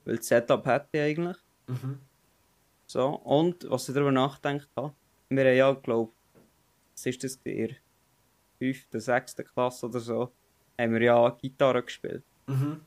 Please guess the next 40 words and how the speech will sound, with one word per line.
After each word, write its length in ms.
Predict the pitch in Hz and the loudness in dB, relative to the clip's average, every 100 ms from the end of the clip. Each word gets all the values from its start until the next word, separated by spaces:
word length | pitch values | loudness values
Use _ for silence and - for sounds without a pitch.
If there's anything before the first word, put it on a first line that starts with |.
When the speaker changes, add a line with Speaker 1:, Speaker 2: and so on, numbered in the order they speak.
| _ - | _ -6
Speaker 1:
Oder 200 | 117 113 | 2 2
haben 80 | 113 | 2
wir 40 | |
es 140 | 107 - | 0 -4
versucht 580 | 117 113 131 117 - | -4 0 0 0 -4
zu 100 | - | -6
lernen, 360 | 113 113 113 107 | -2 0 0 -4
besser 300 | 110 - 110 | -6 -8 -16
gesagt. 400 | - 110 113 - | -8 -4 -4 -4
Speaker 2:
<laughs> 400 | - - - - | -8 -8 -10 -10
Oh, 220 | 120 117 113 | -8 -6 -6
das 280 | 117 - - | -8 -8 -12
waren 100 | 107 | -12
Zeiten 240 | - 110 | -10 -10
gewesen. 420 | - 127 - 120 _ - - - | -10 -14 -12 -14 _ -20 -12 -6
Speaker 1:
Und 200 | 120 139 | -2 4
ich 100 | 120 | 6
ha-, 280 | 117 - - | 6 2 -2
ich 100 | 127 | 2
ha 60 | 131 | 2
mit 180 | 120 - | 2 0
meinen 120 | 139 | 2
Eltern 340 | 120 160 - | 2 0 -2
darüber 240 | 139 131 131 | -2 -2 -4
geredet, 360 | 131 110 110 - | -2 -2 -2 -8
dass 180 | 113 117 | -8 -4
ich 200 | 117 - - - | -4 -6 -10 0
meine, 240 | 127 123 | 4 6
äh, 340 | 113 110 110 107 | 4 4 2 0
Gitarre 500 | 135 139 139 127 123 | -4 0 2 4 2
wieder 200 | 131 120 | 0 -2
aus 140 | 117 | -4
dem 80 | 120 | -6
Keller 400 | - 123 131 127 | 0 2 2 0
hole. 300 | 113 120 156 _ _ | -2 -4 -6 _ _
Speaker 2:
Mhm. 280 | 127 135 175 - | -4 -4 -4 -8
Speaker 1:
Und 180 | 110 - | -8 0
vielleicht 300 | 120 120 127 | 2 2 4
mal 400 | 123 123 127 127 - | 4 4 4 -2 -8
versuchen, 760 | 123 - 151 165 165 139 143 | -6 2 4 4 4 0 0